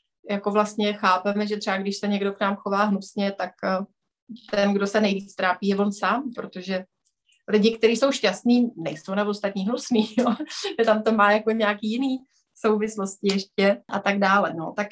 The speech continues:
takový jako dosednutí, takový láskyplný zevnitř podpoření sebe sama. A tenhle typ klidu a usazení v sobě potřebujeme jako základ. To je absolutní základ pro všechno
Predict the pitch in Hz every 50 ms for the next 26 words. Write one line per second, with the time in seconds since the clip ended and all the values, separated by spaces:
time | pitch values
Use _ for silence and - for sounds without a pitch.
0 | - - _ 214 208 - 226 226 240 240 233 226 233 277 254 220 214 220 233 226
1 | - - 320 320 262 262 247 240 - 196 190 202 202 - 220 226 233 226 226 220
2 | 214 214 226 262 262 - - - 302 - - 262 247 240 226 226 220 220 220 -
3 | _ _ _ _ _ _ _ _ 220 185 190 220 233 247 262 269 269 269 262 254
4 | 254 - - - - _ _ _ _ _ - 208 208 208 208 - - _ - 254
5 | 254 240 254 240 240 233 240 240 - - 220 214 214 214 214 - 185 175 - -
6 | - _ 202 202 202 214 214 220 240 240 240 - _ 240 240 - _ _ - 220
7 | 220 208 196 190 180 180 190 - - - - - - - _ _ _ _ - 202
8 | 202 - 208 - - 214 202 208 208 214 208 208 - - 220 208 208 208 208 -
9 | 208 - - 214 208 202 214 208 208 208 202 202 208 226 - _ _ _ _ _
10 | _ _ _ 208 208 202 - 220 202 202 202 175 - - - - - - - _
11 | - 101 - - _ - - - - - - 247 240 226 247 240 226 208 202 196
12 | 196 202 214 202 202 - _ 214 208 202 - - 214 202 - - 190 185 208